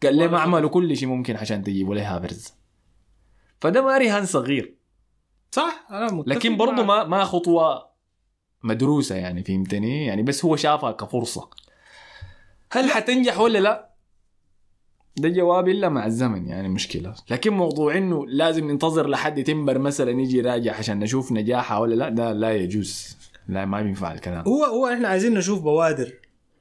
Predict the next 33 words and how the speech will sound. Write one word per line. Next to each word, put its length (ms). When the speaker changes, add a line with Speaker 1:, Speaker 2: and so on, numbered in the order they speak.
Speaker 2:
لفاعلية 800
الموضوع 460
ده. 220
Speaker 1:
طيب، 380
موضوع 360
الثقة 280
في 80
النفس، 400
أنت 160
رأيك 220
فيه 120
شو؟ 180
Speaker 2:
للفريق 560
ككل؟ 320
Speaker 1:
لهافرز، 920
إنه 240
سبب 460
سوء 520
أداءاته 640
دي 360
تحمل 340
وزن 280
كتير 320
من 160
الموسم 420
السيء 460
اللي 120
مر 220
بيه 180
في 160
تشيلسي 500
الفات. 460
Speaker 2:
أبدًا. 320